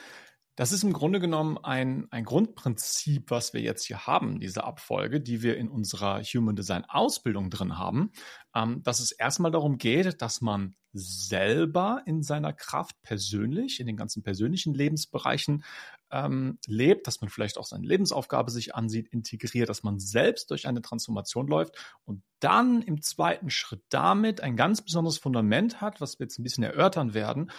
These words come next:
um dann in das eigene Wirken zu gehen. Und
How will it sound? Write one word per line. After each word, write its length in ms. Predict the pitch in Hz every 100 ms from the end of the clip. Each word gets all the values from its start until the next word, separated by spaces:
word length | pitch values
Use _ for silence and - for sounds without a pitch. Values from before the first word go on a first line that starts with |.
| - -
um 240 | 117 107
dann 380 | 101 135 151 151 - _ -
in 200 | 135 160
das 360 | 139 - - _ _ _
eigene 600 | 113 117 117 117 113 117 - _
Wirken 560 | 104 98 117 113 113 101
zu 380 | - 117 113 -
gehen. 380 | 90 90 87 - - - - - -
Und 380 | 127 131 -